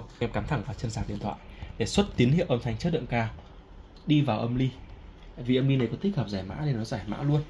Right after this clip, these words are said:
nó chơi luôn. Đấy là một cái rất là tiện lợi cho anh em. Vừa lấy em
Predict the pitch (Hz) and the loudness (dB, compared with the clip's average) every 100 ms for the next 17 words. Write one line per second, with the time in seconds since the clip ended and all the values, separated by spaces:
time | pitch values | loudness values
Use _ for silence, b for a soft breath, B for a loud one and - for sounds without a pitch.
0 | - 110 - 135 135 135 - - - - | -10 -10 0 2 2 -2 -8 -20 -16 -6
1 | 117 131 101 117 175 139 117 107 - 104 | -6 -4 -4 -4 -4 -4 -2 -2 -4 -6
2 | 104 107 117 117 B B B B - 117 | -6 -2 -4 -4 B B B B 0 6
3 | 120 160 | 6 4